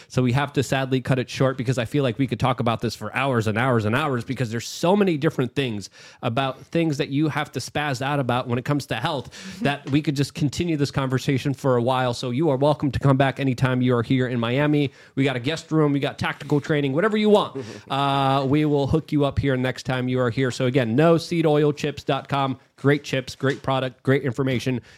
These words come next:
Speaker 1: Thank you so much for, for being a part of this podcast. Anything else you want to say, and where can people find you?
Speaker 3: Uh, my pleasure. Appreciate the kind words. You can find me at Really Tan Man on Twitter, Instagram, and TikTok, and the website for Moss Chips, of course, is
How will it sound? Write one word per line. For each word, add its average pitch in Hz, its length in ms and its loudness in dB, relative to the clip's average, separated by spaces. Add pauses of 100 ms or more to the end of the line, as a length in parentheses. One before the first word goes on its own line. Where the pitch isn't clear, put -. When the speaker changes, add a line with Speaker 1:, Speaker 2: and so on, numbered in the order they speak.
Speaker 1:
Thank 127 200 -2
you 131 40 0
so 127 140 -4
much 120 200 -4
for, 113 280 -4
for 120 160 -4
being 117 280 -4
a 113 60 -4
part 117 460 -2 (280)
of 113 280 0
this 117 160 0
podcast. 123 640 -6
Anything 147 340 -2
else 135 180 -4
you 139 100 -2
want 131 280 -4
to 127 140 -6
say, 147 380 -4
and 123 320 -4
where 123 140 0
can 120 140 -10
people 110 200 -6
find 107 280 -6
you? 85 180 -8 (380)
Speaker 3:
Uh, 98 200 -12
my 117 160 -6
pleasure. 131 360 -4
Appreciate 120 400 -8
the 107 80 -8
kind 110 280 -8
words. 110 380 -8
You 98 100 -14
can 104 140 -14
find 104 360 -10
me 104 380 -10
at 98 280 -10
Really 101 280 -14
Tan 101 340 -12
Man 107 320 -10
on 90 260 -14
Twitter, 92 420 -12
Instagram, 90 580 -14
and 78 200 -16
TikTok, 87 540 -14
and 82 260 -14
the 82 80 -20
website 82 420 -14
for 80 100 -18
Moss 127 240 -8
Chips, 117 240 -12
of 82 100 -20
course, 92 360 -14
is 82 320 -16